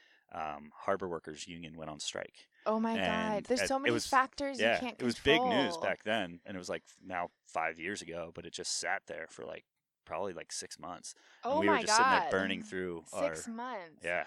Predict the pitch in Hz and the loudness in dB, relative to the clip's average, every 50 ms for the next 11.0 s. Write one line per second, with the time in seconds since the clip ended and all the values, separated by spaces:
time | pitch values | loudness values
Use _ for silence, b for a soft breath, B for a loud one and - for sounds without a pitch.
0 | - - - 311 320 - 359 339 330 - 330 359 381 392 - - 370 359 320 - | -4 -4 -2 -2 0 2 2 0 0 0 -2 0 0 0 -2 -2 0 0 0 0
1 | - 277 - - - - 220 254 277 302 - 311 269 - 214 214 214 190 180 170 | 0 -2 -4 -2 -2 0 2 2 2 0 -2 -6 -8 -8 -8 -8 -6 -4 -2 -2
2 | 165 160 - - - 202 185 170 170 170 175 180 180 - 214 202 - 214 208 202 | -2 -4 -6 -8 -8 -6 -6 -4 -4 -6 -6 -8 -8 -10 -8 -6 -4 -6 -6 -6
3 | 240 247 240 233 220 - 233 240 240 254 254 - 269 233 202 185 180 175 - 170 | -4 -4 -2 -2 -4 -4 -6 -6 -6 -6 -6 -8 -8 -6 -6 -6 -6 -8 -8 -8
4 | 170 165 165 170 170 - - 175 165 170 180 202 202 190 175 170 165 180 170 165 | -8 -8 -8 -8 -10 -10 -8 -8 -8 -6 -6 -8 -6 -6 -8 -8 -8 -8 -6 -6
5 | 160 160 160 170 _ - 160 156 165 165 175 175 180 170 160 165 170 170 170 - | -6 -6 -6 -8 _ -4 -4 -2 -2 -4 -6 -8 -8 -8 -8 -8 -8 -10 -12 -8
6 | - 175 170 170 170 170 165 165 165 196 214 - - 190 185 180 185 - - - | -6 -4 -4 -4 -2 -2 -2 -2 -4 -4 -6 -8 -8 -6 -6 -6 -8 -8 -6 -2
7 | 202 190 202 208 202 196 180 - 190 190 208 196 185 175 175 175 - 185 170 165 | -2 -2 -2 -2 -2 -2 -4 -4 -4 -6 -6 -6 -6 -6 -6 -6 -6 -4 -6 -4
8 | - 180 190 208 220 240 233 208 185 175 - - 185 180 180 165 165 165 175 190 | -4 -6 -8 -8 -8 -6 -4 -4 -4 -4 -6 -8 -10 -8 -8 -6 -6 -6 -6 -6
9 | 226 240 - - 185 175 175 175 175 170 - - - - 180 175 170 165 170 - | -8 -10 -8 -6 -6 -4 -4 -6 -8 -8 -10 -12 -12 -10 -10 -8 -10 -12 -14 -18
10 | - - - 185 185 190 190 185 - 180 175 170 165 170 196 254 277 226 214 | -20 -12 -6 -4 -2 -2 -2 -4 -6 -6 -4 -4 -2 -2 -4 -2 0 -2 -2